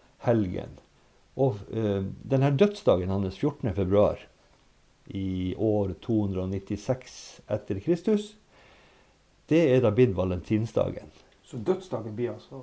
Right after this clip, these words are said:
Speaker 2: valentinsdagen?
Speaker 1: Ja.
Speaker 2: Just det var nytt.
Speaker 1: Og det tok tusen år før man koblet han Valentinus til, som døde da den fjortende februar, til valentinsdagen.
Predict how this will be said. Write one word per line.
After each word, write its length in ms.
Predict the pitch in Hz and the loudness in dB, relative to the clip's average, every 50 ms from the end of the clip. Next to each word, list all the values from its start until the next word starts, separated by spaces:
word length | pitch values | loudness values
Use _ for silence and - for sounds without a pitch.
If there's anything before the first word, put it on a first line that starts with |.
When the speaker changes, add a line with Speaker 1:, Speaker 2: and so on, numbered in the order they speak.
| - | -16
Speaker 2:
valentinsdagen? 680 | 127 110 104 104 104 95 120 120 113 - - 131 127 127 - - | -16 -14 -14 -14 -12 -10 -10 -10 -10 -10 -12 -16 -16 -18 -10 -6
Speaker 1:
Ja. 140 | 131 - - - - - _ _ _ _ | -4 -4 -4 -6 -14 -20 _ _ _ _
Speaker 2:
Just 180 | - 110 - - | -20 -20 -18 -10
det 60 | 139 | -10
var 80 | 127 120 123 | -8 -6 -8
nytt. 140 | 113 - | -6 2
Speaker 1:
Og 680 | - 143 156 170 180 180 - - - - - _ - - - - | 6 8 10 10 10 8 6 2 -6 -16 -20 _ -20 -20 -8 -2
det 120 | 143 151 143 - | 0 0 2 4
tok 200 | 254 226 - - | 2 2 2 0
tusen 460 | - - 240 277 269 - - 185 143 | 0 4 4 4 4 4 0 0 2
år 180 | 151 185 165 104 - | 2 2 2 0 0
før 160 | - 135 131 131 | 0 0 2 2
man 160 | 117 113 - | 0 0 0
koblet 440 | - 165 175 180 185 175 127 90 87 | 4 4 4 6 6 4 2 2 2
han 340 | 98 107 104 101 101 98 87 - - _ _ _ _ _ _ _ - - _ _ - | 0 0 0 0 -2 -6 -10 -14 -20 _ _ _ _ _ _ _ -20 -20 _ _ -6
Valentinus 880 | 113 110 113 117 120 113 - - 175 180 147 101 85 85 - - - - _ _ _ _ _ _ - | -2 -2 0 0 0 -2 -2 0 0 2 2 2 -2 -4 -6 -12 -16 -20 _ _ _ _ _ _ -4
til, 380 | 160 147 139 110 87 87 92 - - _ _ _ _ _ _ _ _ _ _ _ _ _ _ _ | 0 2 2 2 0 -2 -6 -10 -18 _ _ _ _ _ _ _ _ _ _ _ _ _ _ _
som 260 | - - 135 117 110 110 | -4 -2 0 0 2 6
døde 320 | 117 123 135 135 120 98 | 6 6 8 8 6 6
da 120 | 92 92 | 4 4
den 120 | 92 92 90 | 2 2 0
fjortende 300 | 107 123 123 - 107 87 | -2 -2 -2 0 -2 -2
februar, 360 | 95 95 98 120 117 90 87 92 - | 0 2 2 2 2 2 -2 -6 -2
til 340 | - 135 123 113 98 90 92 - _ _ _ _ _ | 2 4 4 4 4 0 -4 -8 _ _ _ _ _
valentinsdagen. 1080 | - 101 104 107 104 95 - - 123 127 156 170 165 - - 170 127 90 71 - - | -2 0 2 2 0 0 -2 0 0 2 2 0 -2 2 4 6 6 6 4 0 -8